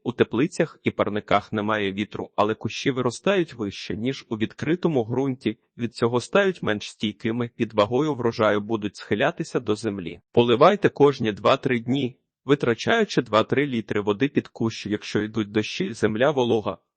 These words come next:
то, звичайно, поливати не потрібно. Після поливів рихлите землю, а ще краще, тримайте її під мульчею. Підгодовуйте раз в два тижні комплексним добривом з макро і мікроелементами.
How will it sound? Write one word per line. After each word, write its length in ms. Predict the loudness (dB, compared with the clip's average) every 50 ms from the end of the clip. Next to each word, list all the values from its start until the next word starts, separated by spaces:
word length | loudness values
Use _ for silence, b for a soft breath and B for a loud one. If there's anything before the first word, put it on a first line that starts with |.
| _ _
то, 180 | 2 4 4 4
звичайно, 640 | 2 0 -2 0 2 2 2 2 2 0 -4 -6 -8 _ _ _ _ _
поливати 540 | 2 2 4 4 4 4 4 4 4 0 0
не 140 | 0 0 0
потрібно. 640 | 2 0 0 0 -2 -4 -4 -6 -6 -10 -12 -8 -2
Після 280 | -2 0 2 6 4 6
поливів 500 | 8 8 6 6 6 2 2 0 0 0
рихлите 460 | -2 -2 2 2 0 2 4 2 0
землю, 480 | 2 4 4 4 4 2 -2 -6 -8 -8 _ _ _ _ 2
а 120 | 2 2
ще 160 | 4 2 0
краще, 540 | 0 2 4 4 4 4 2 -2 -2 -2 -2 _ _ _ _ _
тримайте 520 | -4 0 0 2 2 2 2 2 2 0 0
її 200 | 0 0 -4 -4
під 260 | -2 -2 -4 -2 0
мульчею. 600 | -2 -2 -2 -2 -4 -10 -10 -8 -8 -10 -10 -12 _ _
Підгодовуйте 800 | 0 0 2 4 2 6 8 8 8 8 8 4 4 4 4 6
раз 280 | 6 6 4 4 0
в 80 | -8 -4
два 240 | 2 6 6 6 6
тижні 420 | 6 2 0 0 2 2 0 0
комплексним 720 | 4 4 2 2 4 0 -2 -2 -2 -2 -2 -2 0 2 2
добривом 500 | 2 2 4 4 2 4 4 2 0 -2
з 100 | -4 0
макро 480 | 4 4 4 4 2 -4 -10 -10 -10 _ _ _ _ _ 0 0
і 60 | 2
мікроелементами. 920 | 2 2 0 0 0 0 0 0 2 2 0 0 0 0 0 0 0 -4